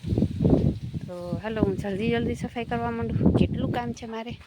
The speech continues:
તો મસ્ત મજાનું આપણે સંધ્યા ટાણું થઈ રહ્યું છે ને આપણી ગાયો આડાવરી થાય છે અને દોવાની ફૂલ ઉતાવળ છે. અને આપણે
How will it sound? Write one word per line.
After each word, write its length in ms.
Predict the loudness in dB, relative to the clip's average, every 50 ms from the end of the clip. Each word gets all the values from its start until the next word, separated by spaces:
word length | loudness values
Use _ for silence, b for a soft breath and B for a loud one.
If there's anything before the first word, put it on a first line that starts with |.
| -20 -20 -18 -14 -10 -10 -6 -4 -4 -4 -4 -4 -6 -10 -18 -20 -20 -20 -20 _ _ _ _ _ _ _ _ _ _ _ _ _ _ _ B B B B B -2 2
તો 140 | 4 6 8
મસ્ત 380 | 10 10 10 10 8 10 10
મજાનું 440 | 10 10 10 10 10 10 10 10 8
આપણે 200 | 6 6 4 2
સંધ્યા 340 | 4 4 4 6 6 6 6
ટાણું 300 | 8 8 8 8 6 2
થઈ 220 | 2 6 6 8
રહ્યું 320 | 10 10 8 8 6 4 2
છે 200 | 2 4 4 4
ને 100 | 6 4
આપણી 220 | 2 4 2 2
ગાયો 280 | 6 8 8 8 10 10
આડાવરી 460 | 8 10 8 8 8 6 4 2 0
થાય 260 | 2 6 6 6 6
છે 160 | 6 4 2
અને 180 | 4 4 4 4
દોવાની 360 | 6 6 6 8 8 6 6
ફૂલ 280 | 4 6 4 6 6 6
ઉતાવળ 380 | 6 6 6 8 8 8 6
છે. 220 | 4 2 2 2 4
અને 140 | 2 2 0
આપણે 340 | -2 -2 -2 -4 -4 -4